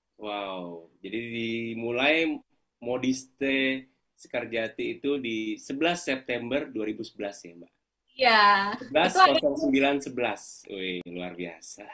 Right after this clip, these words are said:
Speaker 2: Itu awal mulanya dari ini juga, dokter anak saya.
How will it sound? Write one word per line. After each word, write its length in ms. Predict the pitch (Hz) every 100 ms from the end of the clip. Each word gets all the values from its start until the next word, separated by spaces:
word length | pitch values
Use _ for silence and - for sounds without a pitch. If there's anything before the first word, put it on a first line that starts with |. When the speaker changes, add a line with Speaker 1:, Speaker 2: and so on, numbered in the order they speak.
| -
Speaker 2:
Itu 240 | 311 359 -
awal 400 | 349 339 339 330
mulanya 460 | 330 330 320 311 415 466
dari 400 | 277 240 254 254
ini 240 | 277 302
juga, 320 | 415 - 269
dokter 400 | 269 233 - 247
anak 400 | 240 240 247 226
saya. 560 | - 269 196 185 170 208